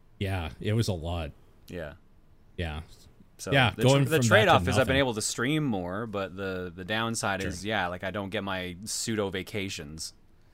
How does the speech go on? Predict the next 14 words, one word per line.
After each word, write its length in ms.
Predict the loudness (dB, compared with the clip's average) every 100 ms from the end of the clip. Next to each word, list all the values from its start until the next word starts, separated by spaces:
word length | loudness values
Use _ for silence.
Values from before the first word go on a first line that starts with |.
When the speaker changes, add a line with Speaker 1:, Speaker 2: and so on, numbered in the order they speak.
| -20 -20 -20 -20 -20 -8
Speaker 1:
Sure, 440 | 0 0 2 -2 -4
yeah. 300 | -8 -6 -6 -8 -20 -20 -20 -20 -20 -20 -20 -20 -10 2
And, 140 | 6
like, 220 | 6 6
seeing 280 | 4 4 4
friends 360 | 2 0 2 2
and 140 | 0
stuff, 300 | -2 -4 -4
like, 140 | -4 -4
it 100 | -4
kinda 240 | -2 -4
sucks 360 | -4 -6 -6 -8
not 220 | -8 -8 -10 -8
Speaker 2:
Yeah. 240 | -6